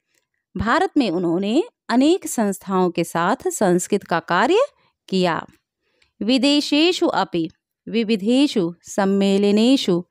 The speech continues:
सह भारतस्य प्रतिनिधित्वम् अकरोत्। विदेशेषु, अ,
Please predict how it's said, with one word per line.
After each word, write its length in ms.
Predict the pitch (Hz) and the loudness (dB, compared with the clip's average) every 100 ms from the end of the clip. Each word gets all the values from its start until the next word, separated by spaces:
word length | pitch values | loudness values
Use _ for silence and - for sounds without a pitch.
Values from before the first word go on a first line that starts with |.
| _ _ | _ _
सह 500 | - - 254 190 196 - - - 208 | -10 -2 -2 0 -4 -8 -18 -10 -6
भारतस्य 800 | 220 247 262 311 349 - 349 | -2 0 0 0 -2 -2 -2
प्रतिनिधित्वम् 1000 | 349 240 247 240 208 170 196 - - 247 277 - | 0 -2 -2 0 0 0 -2 -2 -2 2 0 -2
अकरोत्। 560 | 180 160 160 196 185 - - _ _ _ _ - | -4 -2 0 0 -2 -8 -10 _ _ _ _ -4
विदेशेषु, 760 | 233 220 269 - 262 262 330 | 0 2 2 2 0 2 0
अ, 120 | 330 | 2